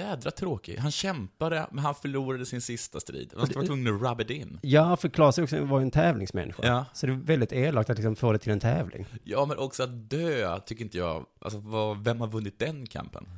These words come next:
Speaker 2: Nej, det här
Speaker 1: Inte dö.
Speaker 2: Ja, precis. Eh, man kan säga, för det här, eh,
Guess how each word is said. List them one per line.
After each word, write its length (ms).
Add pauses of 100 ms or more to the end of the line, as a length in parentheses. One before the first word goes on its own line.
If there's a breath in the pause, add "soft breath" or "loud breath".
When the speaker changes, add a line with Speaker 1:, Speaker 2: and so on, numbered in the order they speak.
(100)
Speaker 2:
Nej, 260 (160 loud breath)
det 100
här 300
Speaker 1:
Inte 200
dö. 360 (640)
Speaker 2:
Ja, 320
precis. 320 (300)
Eh, 220
man 160
kan 80
säga, 160
för 80
det 60
här, 400
eh, 260